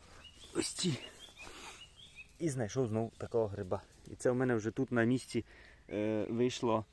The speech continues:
Скільки це вийшло? Це вийшло в мене шістнадцять грибів біля цього куща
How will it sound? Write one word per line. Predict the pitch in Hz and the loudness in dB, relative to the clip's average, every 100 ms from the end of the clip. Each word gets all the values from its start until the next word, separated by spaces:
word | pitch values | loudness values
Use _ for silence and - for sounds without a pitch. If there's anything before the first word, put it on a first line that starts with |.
| - - - - _ - | -20 -20 -20 -20 _ -18
Скільки | - - 135 107 | -8 4 6 6
це | 98 107 | 2 2
вийшло? | 107 107 101 | 0 -2 -6
Це | - 156 | 0 4
вийшло | 160 143 143 | 4 4 2
в | |
мене | 147 156 139 | 4 2 2
шістнадцять | - 127 156 147 147 139 | 0 -2 0 2 2 2
грибів | 135 127 160 | 2 4 4
біля | 147 151 139 | 6 6 6
цього | 160 170 143 | 4 4 4
куща | 120 113 - 123 117 | 2 -2 2 4 4